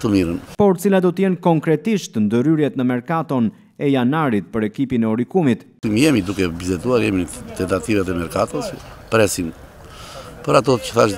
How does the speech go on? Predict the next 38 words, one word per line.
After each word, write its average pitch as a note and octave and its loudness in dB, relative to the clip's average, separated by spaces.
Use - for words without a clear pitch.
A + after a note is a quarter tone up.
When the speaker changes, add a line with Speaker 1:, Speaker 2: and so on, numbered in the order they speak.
Speaker 1:
çik G2+ -6
më G2+ 0
përpara, F#2 0
për F2+ -4
ato G2 0
reparte F2+ 0
që - -12
kemi F2 -2
në E2+ -4
nevojë, D#2 -8
sidomos F2+ -6
në G2 -8
pjesën E2+ -6
përpara, D#2+ -4
pra. C#2 -10
Mirë, D#3+ 0
nuk, A2 -6
kondicionin A2 2
e F#2+ 0
kanë F#2 0
të F#2+ -2
mirë, C3+ 0
duke G#2 0
që G2 -2
janë F#2+ -6
serioz. B2 2
Çuna B2 4
të A2+ 4
rinj A2+ 6
janë, C#3 4
unë A#2+ 4
uroj A#2 6
suksese G#2+ 0
dhe, G2+ 2
dhe A2 0
për G2 -8
këtë G2+ 0
vit F#2 -4